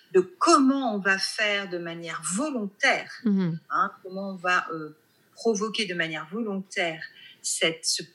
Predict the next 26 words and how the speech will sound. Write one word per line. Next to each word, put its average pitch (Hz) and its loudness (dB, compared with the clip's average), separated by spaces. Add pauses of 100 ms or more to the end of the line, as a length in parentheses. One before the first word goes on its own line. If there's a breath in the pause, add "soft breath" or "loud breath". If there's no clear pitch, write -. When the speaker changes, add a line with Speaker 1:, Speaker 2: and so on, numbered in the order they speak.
Speaker 1:
ce - -10
processus - 0
qui - -16
va 175 0
nous 175 -6
aider 185 -4 (400 soft breath)
à, 165 4 (180)
à, 151 -4 (320 loud breath)
à - -2
sortir 202 0 (100)
d'états 170 -2
dans - -4
lesquels 170 -8
on 160 -14
est 160 -12
un 156 -8 (100)
peu 170 -14 (460 soft breath)
sclérosé, 180 -2
Speaker 2:
Oui. 185 0 (140)
Speaker 1:
figé, 190 2
que 196 2
ce 185 4
Speaker 2:
Mhm. 170 2
Speaker 1:
soit 170 2
au 170 -4
niveau, 170 -6